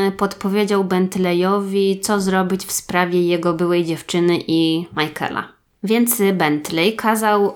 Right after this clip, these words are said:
McKeefreemu zadzwonić do Michaela, który mieszkał w tym ośrodku dla młodzieży i była wtedy godzina pierwsza w nocy. McKeefrey miał wykorzystać swoją wiedzę na temat Michaela,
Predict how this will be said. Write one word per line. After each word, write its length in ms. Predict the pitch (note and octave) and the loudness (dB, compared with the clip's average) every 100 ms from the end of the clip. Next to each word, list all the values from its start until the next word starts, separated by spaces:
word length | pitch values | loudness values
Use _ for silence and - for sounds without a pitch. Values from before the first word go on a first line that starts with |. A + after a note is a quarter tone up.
| - - | -6 -2
McKeefreemu 1500 | F#3 F#3 F#3+ - - F#3 F3+ - F3+ E3+ D#3+ D#3+ A3 - - _ _ | 0 0 -2 -10 -4 -2 -2 -2 0 2 0 2 0 -2 -14 _ _
zadzwonić 560 | F#3 G3+ G3 G#3+ B3 G#3+ | -2 0 2 0 2 2
do 120 | F#3+ | 2
Michaela, 720 | F3 F3 - D#3 D#3 D#3+ A3 A#3 - - - - _ | 2 0 -2 -2 0 2 0 -4 -14 -20 -20 -20 _
który 320 | - A3 G#3 | -4 0 2
mieszkał 520 | G3 G3+ - F#3+ F3 | 4 2 0 0 0
w 100 | E3+ | 0
tym 320 | - F#3 F3 - | -4 0 2 2
ośrodku 680 | F3 - F3 D#3+ - E3+ | -2 -2 -2 -4 -6 -6
dla 440 | D#3+ E3 D#3+ D#3 D#3+ | -2 2 2 2 2
młodzieży 640 | E3+ D#3+ D#3 C#3 E3+ G3 | 0 -2 -4 -6 -2 -2
i 160 | G#3 G3 | 0 0
była 240 | G#3 A#3 | 2 0
wtedy 380 | A#3 G3 F3 F#3+ | 0 -2 0 0
godzina 440 | F3 E3+ F3+ F#3+ | 0 0 2 2
pierwsza 400 | F#3 F3+ F3+ F3+ | 0 -2 0 -2
w 100 | E3 | -2
nocy. 420 | D#3 C3 - - - - _ _ _ G#3 | -2 -4 -6 -12 -16 -20 _ _ _ -2
McKeefrey 880 | A3 C4 - - F3 - E3+ F3 | 0 0 -6 -4 -4 -4 0 2
miał 560 | F#3+ G3 G3+ G3 G3+ G3+ | 4 4 4 4 4 2
wykorzystać 720 | F#3+ G3 G3+ A#3+ B3+ A3 A3 | 0 -2 0 0 0 -2 -2
swoją 360 | - F#3+ F#3 F3+ | 0 2 2 2
wiedzę 340 | F#3 G3+ F#3+ | 0 2 2
na 140 | F3 | 0
temat 380 | D#3+ F3+ F3 F3 | 0 0 0 0
Michaela, 800 | F3 E3 E3 F#3 D3 C#3+ C#3+ F#3 | -2 -2 -2 -2 0 0 0 -2